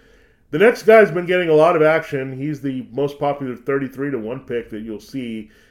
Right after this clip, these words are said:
there at Caesars and all these other, uh, sports books, uh, BetMGM, all those types here, it, on our shores have seen some big action because people realize that his odds have really improved here at bet online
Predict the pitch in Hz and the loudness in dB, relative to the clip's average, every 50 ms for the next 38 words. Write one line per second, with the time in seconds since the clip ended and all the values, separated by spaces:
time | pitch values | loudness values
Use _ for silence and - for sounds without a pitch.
0 | _ _ - 117 120 117 117 117 117 113 113 - 104 - - - 151 143 135 120 | _ _ -6 -2 -2 0 0 0 -2 -4 -8 -20 -20 -20 -12 -8 -8 -6 -4 -2
1 | 139 135 135 131 117 123 120 117 117 117 120 120 117 107 113 113 117 117 117 117 | 0 0 0 0 -4 -8 -8 -6 -6 -6 -6 -8 -10 -8 -6 -6 -6 -6 -6 -6
2 | 113 113 110 110 - - _ _ - 123 120 113 - - 120 117 113 113 - - | -4 -4 -6 -6 -8 -14 _ _ -10 -10 -10 -10 -10 -8 -8 -8 -8 -8 -14 -12
3 | - 110 107 107 107 104 107 117 117 113 107 104 95 101 110 117 117 117 113 113 | -10 -8 -8 -8 -8 -8 -6 -6 -6 -6 -8 -10 -14 -14 -12 -10 -10 -10 -10 -8
4 | 113 110 113 117 107 - _ _ _ _ _ _ _ _ _ _ _ - - 135 | -8 -8 -8 -10 -12 -14 _ _ _ _ _ _ _ _ _ _ _ -8 -4 -4
5 | 123 - - - - 196 170 151 151 151 147 147 - - _ _ _ _ _ _ | -4 -4 -8 -6 -4 0 2 4 4 4 4 0 -6 -18 _ _ _ _ _ _
6 | _ _ - - 143 139 135 - - 135 131 131 131 131 127 127 127 135 - _ | _ _ -8 -2 0 0 0 0 -4 -6 -4 -4 -4 -4 -6 -6 -8 -12 -14 _
7 | _ - 143 147 160 165 160 156 - - 160 156 160 170 170 156 - 135 117 - | _ -6 -2 0 2 2 2 0 0 -2 0 2 2 2 0 -2 -6 -8 -8 -8
8 | - 131 139 139 135 131 - 117 107 104 143 143 151 131 110 110 - - 139 139 | -12 -10 -8 -8 -8 -10 -14 -16 -8 -6 -4 -2 -2 -2 -2 -4 -10 -10 -10 -10
9 | 143 135 123 117 - 120 - - 135 127 131 127 123 120 123 127 120 120 120 120 | -10 -10 -12 -12 -12 -14 -12 -12 -14 -12 -10 -10 -8 -6 -4 -4 -4 -4 -2 -4
10 | 117 107 98 - 113 113 110 107 107 - 104 113 113 110 107 107 - _ _ _ | -6 -6 -10 -10 -8 -6 -6 -6 -8 -10 -14 -12 -10 -10 -10 -12 -16 _ _ _
11 | _ _ _ _ _ - 123 131 143 143 131 117 127 113 110 127 139 147 139 131 | _ _ _ _ _ -6 -2 0 0 0 0 -2 -6 -6 -4 -4 -2 -2 -2 -4
12 | - - 127 127 131 135 127 113 120 120 117 101 95 120 113 113 110 107 110 110 | -6 -8 -8 -8 -8 -8 -8 -8 -8 -8 -8 -6 -6 -8 -6 -6 -8 -8 -8 -10
13 | 113 110 110 107 107 107 | -10 -10 -10 -12 -14 -18